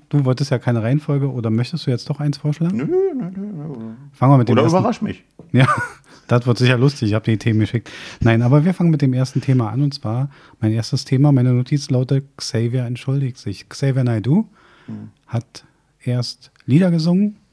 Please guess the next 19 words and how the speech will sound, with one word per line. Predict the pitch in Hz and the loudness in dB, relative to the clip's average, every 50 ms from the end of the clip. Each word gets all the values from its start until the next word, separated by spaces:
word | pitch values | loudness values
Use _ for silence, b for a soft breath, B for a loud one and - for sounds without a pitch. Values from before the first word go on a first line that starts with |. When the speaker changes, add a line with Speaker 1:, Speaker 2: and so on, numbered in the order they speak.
| _ _ _ | _ _ _
Speaker 1:
dann | - 101 98 | -4 -2 -2
hat | 107 107 110 | -2 -4 -4
er | 107 | -6
aufgehört | 117 117 - - 139 139 143 139 | -6 -6 -4 -2 0 0 0 0
mit | 151 139 120 | -2 -4 -2
Singen, | - 120 131 151 180 180 175 - _ | -2 0 0 0 0 -2 -4 -8 _
dann | - 101 104 | -4 -4 -2
wurde | 107 113 110 110 | 0 0 0 -2
er | 104 101 | -2 -4
Querdenker, | - - - 113 117 131 135 139 143 156 160 180 175 - _ _ _ _ | -4 -4 -4 -2 0 0 0 0 0 -2 -4 -4 -6 -12 _ _ _ _
Speaker 2:
Mhm. | 110 107 104 104 104 107 113 120 - _ | -10 -10 -10 -10 -10 -12 -16 -18 -14 _
Speaker 1:
dann | - 101 | -4 -4
hat | 107 113 - | -2 -2 -2
er | 120 104 | -2 -2
die | 104 101 | -2 -2
Bundesrepublik | 87 110 127 139 139 - 143 143 135 120 135 139 - | 0 2 2 2 2 0 -2 -4 -2 -2 -2 -2 0
nicht | 156 143 - | -2 -2 0
mehr | - 127 | -2 -2
anerkannt, | 123 135 147 139 - 156 175 202 - - | -2 -2 -2 -2 -2 -2 -2 -4 -6 -10